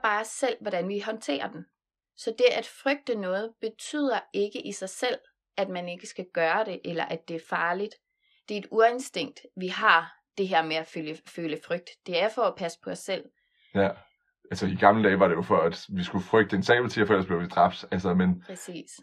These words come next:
Speaker 2: det moderne menneske, vi har jo så få ting. Altså, naturlige
Speaker 1: Ja.
Speaker 2: frygte. Der er noget naturkatastrofe, der er noget pandemi, men det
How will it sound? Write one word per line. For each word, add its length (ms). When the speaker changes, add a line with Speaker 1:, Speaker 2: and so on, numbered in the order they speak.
Speaker 2:
det 100
moderne 320
menneske, 380
vi 80
har 180
jo 80
så 180
få 320
ting. 260
Altså, 220
naturlige 720
Speaker 1:
Ja. 120
Speaker 2:
frygte. 340
Der 80
er 60
noget 160
naturkatastrofe, 640
der 80
er 40
noget 160
pandemi, 600
men 380
det 80